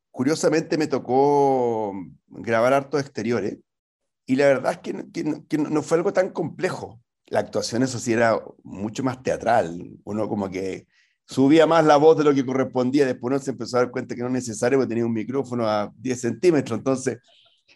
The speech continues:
pero todo era mucho más teatral, mucho más exagerado. Era un tipo de actuación.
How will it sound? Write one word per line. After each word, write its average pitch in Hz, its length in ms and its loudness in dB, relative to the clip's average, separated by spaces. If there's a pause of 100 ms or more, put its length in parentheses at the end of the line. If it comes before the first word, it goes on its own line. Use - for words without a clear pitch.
(240)
pero 123 180 -2
todo 131 160 4
era 170 140 6
mucho 156 240 -2
más 170 220 -2
teatral, 123 440 0
mucho 127 280 -2
más 127 140 -2
exagerado. 110 800 -2
Era 107 100 -4
un 104 100 -12
tipo 110 160 -4
de 107 60 4
actuación. 107 680 -6